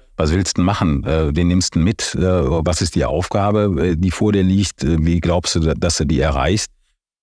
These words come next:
Und, ähm, da helfen dann Gespräche oder es helfen tatsächlich auch irgendwelche Bücher, die man sich kauft, äh, wo man sich einliest, äh, wobei dann,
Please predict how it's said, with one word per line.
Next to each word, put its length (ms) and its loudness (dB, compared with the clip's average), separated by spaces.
Und, 400 2
ähm, 420 0
da 80 0
helfen 260 0
dann 160 2
Gespräche 560 0
oder 280 2
es 420 0
helfen 480 0
tatsächlich 420 0
auch 160 0
irgendwelche 460 0
Bücher, 280 0
die 100 0
man 200 2
sich 180 0
kauft, 480 -2
äh, 240 0
wo 80 0
man 160 2
sich 180 0
einliest, 640 2
äh, 220 0
wobei 240 2
dann, 260 2